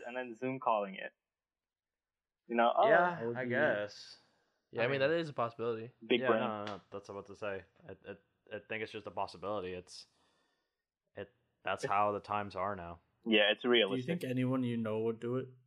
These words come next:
Speaker 4: Do you think what?
Speaker 3: Anyone we know would do it.
Speaker 4: Franco,
Speaker 3: Can we
Speaker 4: Franco,
Speaker 3: do
Speaker 4: would
Speaker 3: it?
Speaker 4: you do? Oh my God. <laughs>
Speaker 1: <laughs>
Speaker 3: Can we do it? Can I call you guys on Thanksgiving and be like, "Please celebrate with me"?
Speaker 1: I mean, <laughs> we don't really celebrate Thanksgiving, though.
Speaker 2: I was about to say.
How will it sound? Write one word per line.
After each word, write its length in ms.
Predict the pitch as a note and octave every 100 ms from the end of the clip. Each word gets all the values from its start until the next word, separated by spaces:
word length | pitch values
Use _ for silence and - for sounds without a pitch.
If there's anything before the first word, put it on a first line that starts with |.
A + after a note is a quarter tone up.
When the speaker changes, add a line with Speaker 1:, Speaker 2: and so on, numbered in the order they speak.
| _ _ _ -
Speaker 4:
Do 80 | B2+
you 60 | B2+
think 160 | B2+
what? 260 | A2+ F3+ - _ _ _ _ _ _ _ _ -
Speaker 3:
Anyone 400 | C3+ C3 B2+ B2
we 100 | B2
know 220 | A#2+ A2+
would 200 | A#2 B2
do 160 | B2 C3+
it. 120 | D#3 D3 -
Speaker 4:
Franco, 260 | C3 C3
Speaker 3:
Can 120 | F3 F3+
we 40 |
Speaker 4:
Franco, 360 | D3+ D3 D#3 B3+
Speaker 3:
do 60 |
Speaker 4:
would 100 | -
Speaker 3:
it? 40 | B2
Speaker 4:
you 80 | C3
do? 80 | -
Oh 160 | B2 A2+
my 200 | G#2 A#2
God. 360 | C3+ B2 C#3 -
<laughs> 800 | - D3+ C3 C3+ G#3+ A3 G3+ E3+ -
Speaker 1:
<laughs> 40 |
Speaker 3:
Can 160 | E3+ E3+
we 120 | D3+
do 200 | D3 F#3
it? 240 | C4 - -
Can 160 | D3+
I 120 | D3
call 220 | F3 F3 F#3
you 140 | G#3
guys 240 | G#3 G#3+
on 120 | F#3 D#3+
Thanksgiving 580 | D3+ D3+ C3 C3 D#3+
and 120 | D#3+ C#3+
be 100 | C#3
like, 260 | C3 B2+
"Please 200 | C#3 C3+
celebrate 400 | C3 A#2+ B2 C#3
with 160 | D3 C#3+
me"? 140 | E3 F3
Speaker 1:
I 160 | - A2+
mean, 540 | C3 C3 B2 B2 A#2+ - _
<laughs> 160 | - -
we 80 |
don't 120 | D3+ E3
really 180 | E3
celebrate 500 | - C3+ D3 C3+ A#2
Thanksgiving, 560 | - A2 - C3 D3 G#2+
though. 280 | - - - _ _ _ _ _ _ _ G2+
Speaker 2:
I 40 |
was 80 | G2
about 200 | G#2+ G#2+
to 60 | G2
say. 360 | G#2+ G#2+ F2+